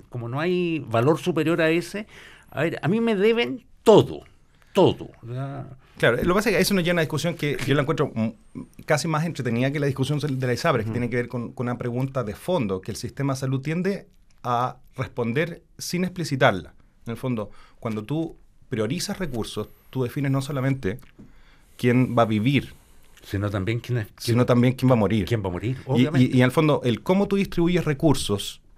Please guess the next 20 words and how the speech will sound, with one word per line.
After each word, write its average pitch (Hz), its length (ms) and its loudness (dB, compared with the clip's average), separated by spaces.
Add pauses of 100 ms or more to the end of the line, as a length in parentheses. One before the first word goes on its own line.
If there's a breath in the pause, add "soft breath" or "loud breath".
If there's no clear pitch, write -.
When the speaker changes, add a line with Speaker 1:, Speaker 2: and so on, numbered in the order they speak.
(120)
Speaker 2:
cuando 104 440 2
no 117 280 2
alcanzas 190 440 4
a - 20 0 (100)
satisfacer 139 380 0
todas 131 260 4
las 131 140 4
necesidades 101 480 2 (140)
de 117 160 2
manera 123 320 4
justa - 500 0
es 180 140 -2
la 165 80 2
gran 180 220 2
pregunta 165 440 4
de 104 80 -2
cualquier 101 300 -4
sistema 98 360 -6
de 92 40 -6
salud. 95 240 -4